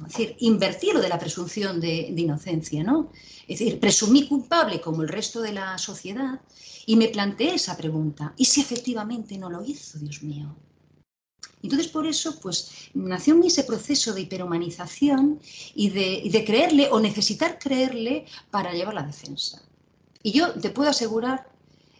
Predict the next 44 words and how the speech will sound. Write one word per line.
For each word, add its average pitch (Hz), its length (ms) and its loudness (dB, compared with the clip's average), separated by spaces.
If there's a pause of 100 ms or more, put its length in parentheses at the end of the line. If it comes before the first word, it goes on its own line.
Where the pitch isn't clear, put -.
(180)
eh, 180 580 -6 (260)
con 185 140 -2
toda 277 160 6
honestidad, 247 640 4 (640)
que 196 160 -2
lo 196 140 -2
que 208 100 -2
hice, 254 220 0
lo 202 120 2
hice 240 520 -2
con 180 160 -4
convencimiento. 151 960 2 (100)
Lo 196 200 0
que 202 140 0
dije, 294 300 4
lo 202 100 4
hice 220 260 -2
con 170 200 -4
pleno 214 260 -2
convencimiento. 165 760 2
Fue 277 140 8
una 277 100 10
defensa 254 520 2
totalmente 196 560 -4
limpia 240 380 4
y - 20 -2
honesta. 170 480 -4 (800)
Limpia 226 420 4
y 170 80 0
honesta. 156 280 -2
Lo 214 60 2
único 247 200 4
que 233 80 -2
se 214 120 -4
pedía 277 400 -2 (280)
es 190 160 -2
que 202 80 -6
se - 140 -4
castigara 185 500 -6
por 170 140 -6
lo 165 100 -2
que 180 120 -8
realmente 220 560 -2
hizo 151 460 -4